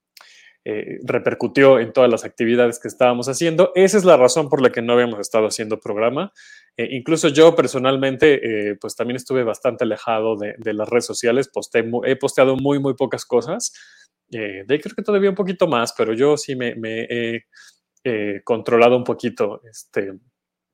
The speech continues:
o más bien mucho sobre, sobre redes sociales. Eh, hemos visto muy poco teatro en este mes y medio,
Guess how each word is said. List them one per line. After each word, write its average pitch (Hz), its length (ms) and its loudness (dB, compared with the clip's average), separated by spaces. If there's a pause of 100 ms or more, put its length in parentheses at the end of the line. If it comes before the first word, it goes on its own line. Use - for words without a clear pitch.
(240)
o 131 100 -2
más 123 240 2
bien 139 240 -2
mucho 139 460 0
sobre, 104 520 -4
sobre 104 360 -6
redes 117 200 2
sociales. 123 520 0 (520)
Eh, 107 420 -2
hemos 151 240 4
visto 156 240 4
muy 156 200 4
poco 143 240 2
teatro 147 600 2
en 113 180 -8
este 113 200 -8
mes 113 200 -6
y 117 40 -10
medio, 131 400 -6